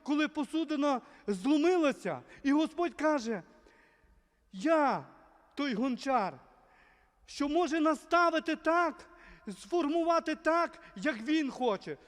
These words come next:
Ну як важливо нам смире-, смиритися пи-, під Божу благодать, під Слово Господнє і сказати: «Боже, я хочу слухатись Тебе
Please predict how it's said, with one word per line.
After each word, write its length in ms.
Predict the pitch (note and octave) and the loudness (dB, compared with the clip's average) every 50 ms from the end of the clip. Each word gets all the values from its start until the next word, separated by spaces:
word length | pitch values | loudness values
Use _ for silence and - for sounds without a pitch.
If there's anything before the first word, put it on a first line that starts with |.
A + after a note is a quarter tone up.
| - - | -16 -10
Ну 100 | F#3+ A3+ | -8 -6
як 260 | B3+ C4+ E4+ E4 B3+ C4 | -4 -2 -2 -4 -4 -4
важливо 520 | E4 E4+ C#4+ A#3+ A#3+ D#4 E4+ D#4 D#4 D4+ | -6 -6 -4 -6 -6 -4 -4 -4 -4 -2
нам 400 | C4+ C#4 D4 C#4 C4 G#3+ D#3 C#3+ - - - - - - - - | -2 0 0 0 0 -2 -4 -6 -12 -20 -20 -20 -20 -20 -16 -10
смире-, 500 | - A#3+ C4 D#4+ E4 F4 F4 E4+ D4+ C#4+ - - | -4 -2 -2 0 2 2 2 2 0 -6 -10 -6
смиритися 680 | D4+ C#4+ D#4+ D#4+ E4 E4+ E4+ E4+ E4 C#4+ - D#4+ D#4 | -4 -2 -2 0 -2 -4 -4 -4 -6 -6 -4 -6 -6
пи-, 240 | - - D4+ D4+ C4 | -4 -4 -4 -4 -4
під 320 | G3 - D4 D4+ A3+ G#3+ | -4 -4 -6 -6 -4 -4
Божу 260 | A3+ E4+ E4+ B3+ C#4 C#4 | -2 -2 -2 -2 -4 -4
благодать, 580 | A#3+ D#4 C#4 B3 C#4+ - - C#4 C4 G#3+ G3 - - - - - - | -2 0 0 0 0 0 0 0 2 0 0 -2 -8 -20 -20 -12 -2
під 220 | - C#4+ D#4 - - | 2 2 2 2 0
Слово 380 | - C4 E4+ F#4 F#4 F4 E4 | -4 0 2 2 4 4 4
Господнє 580 | D4+ D#4+ C4+ - - D4 D4 C#4 G#3+ A#3 A#3+ G#3+ - - - | 2 2 0 -4 -4 -2 -2 0 0 -2 -6 -8 -10 -12 -10
і 80 | - B3 | -10 -10
сказати: 560 | - - B3+ C4 G3+ C4+ C4 B3+ - B3 A3+ - - - - - | -8 -6 -6 -4 0 0 0 0 0 -4 -8 -8 -10 -20 -20 -14
«Боже, 580 | D#3+ D3+ B3 C#4 C#4 C4 G3 G#3+ G#3 F3 C#3 - - - - - - - | -8 -2 0 2 2 2 0 -2 -4 -4 -6 -10 -14 -20 -20 -20 -18 -6
я 160 | F3+ F3 A3+ - | -2 -2 -2 -2
хочу 340 | - C4 C4+ - C4 C4 | -2 -4 -6 -6 -6 -8
слухатись 580 | - - - A#3+ D4 D4 A#3 C4 - - A#3+ - | -10 -8 -6 -4 -4 -4 -4 -6 -6 -6 -8 -8
Тебе 480 | - - G#3 F3+ G3+ A3 A#3+ A3+ F#3+ | -6 -6 -6 -4 -4 -4 -4 -4 -6